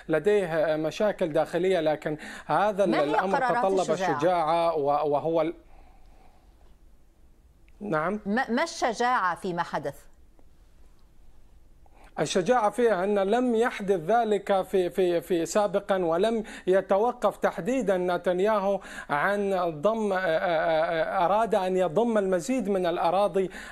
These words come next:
Speaker 1: الفلسطينية، وكان واضحا تماما أراد أن يذهب إلى غور الأردن، وهو توقف الآن ويذهب إلى السلام. مهما
Speaker 2: سيد،
Speaker 1: كانت
Speaker 2: سيد
Speaker 1: الظروف
Speaker 2: أمجد، سيد
Speaker 1: الآن،
Speaker 2: أمجد،
Speaker 1: هذا
Speaker 2: هو
Speaker 1: ما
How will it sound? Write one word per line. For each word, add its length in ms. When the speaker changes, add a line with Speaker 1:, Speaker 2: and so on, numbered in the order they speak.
Speaker 1:
الفلسطينية، 1040
وكان 380
واضحا 540
تماما 720
أراد 260
أن 160
يذهب 320
إلى 300
غور 380
الأردن، 440
وهو 280
توقف 580
الآن 420
ويذهب 460
إلى 160
السلام. 560
مهما 480
Speaker 2:
سيد، 100
Speaker 1:
كانت 200
Speaker 2:
سيد 160
Speaker 1:
الظروف 360
Speaker 2:
أمجد، 200
سيد 160
Speaker 1:
الآن، 160
Speaker 2:
أمجد، 360
Speaker 1:
هذا 360
Speaker 2:
هو 100
Speaker 1:
ما 60